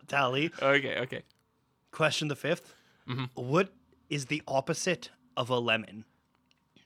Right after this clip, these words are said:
Speaker 2: Ooh, <laughs> shit. Oh. My gut says orange,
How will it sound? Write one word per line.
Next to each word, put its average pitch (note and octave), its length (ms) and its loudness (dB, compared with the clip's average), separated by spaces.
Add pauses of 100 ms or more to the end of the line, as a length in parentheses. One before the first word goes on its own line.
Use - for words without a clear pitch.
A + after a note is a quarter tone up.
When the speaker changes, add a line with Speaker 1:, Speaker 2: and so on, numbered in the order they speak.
(120)
Speaker 2:
Ooh, D3+ 480 4
<laughs> - 20 -12
shit. - 640 -6 (2250)
Oh. B2 1000 0 (880)
My C#3+ 140 -4
gut G3+ 360 -2
says C#3+ 460 0
orange, G#2 680 -4